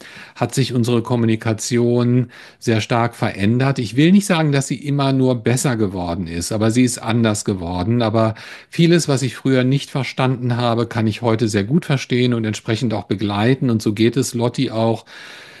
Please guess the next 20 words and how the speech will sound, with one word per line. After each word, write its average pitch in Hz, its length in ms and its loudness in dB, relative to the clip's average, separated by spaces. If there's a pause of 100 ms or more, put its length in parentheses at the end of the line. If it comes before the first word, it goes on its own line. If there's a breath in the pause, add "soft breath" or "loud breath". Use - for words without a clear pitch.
(220 loud breath)
wesentlich 147 540 4
besser 131 280 2
als 120 280 -2
noch 117 240 -2
in 117 280 0
den 110 300 2
Anfangsmonaten 123 1000 0
oder 113 140 0
in 110 60 0
den 107 140 0
ersten 110 360 -4
anderthalb 110 400 0
Jahren, 113 500 0
wo 110 120 0
sie 107 160 0
sehr 104 300 -4
arge 110 560 0 (320 loud breath)
gesundheitliche 113 1000 2
Herausforderungen 101 1200 -2
hatte. 92 340 -4